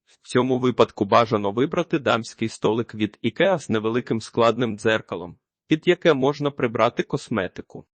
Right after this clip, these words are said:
Дзеркало і місце для сидіння.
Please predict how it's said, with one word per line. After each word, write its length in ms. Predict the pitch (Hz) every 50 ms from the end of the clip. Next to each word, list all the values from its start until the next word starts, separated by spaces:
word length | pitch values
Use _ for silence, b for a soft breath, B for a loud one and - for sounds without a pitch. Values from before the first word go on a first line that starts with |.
| _ 120
Дзеркало 680 | 107 107 113 110 107 107 - - - 92 101 92 - -
і 80 | 135 123
місце 420 | 139 170 175 - - - - 180
для 200 | 151 139 139 135
сидіння. 680 | - - - 120 110 120 113 101 98 95 107 107 110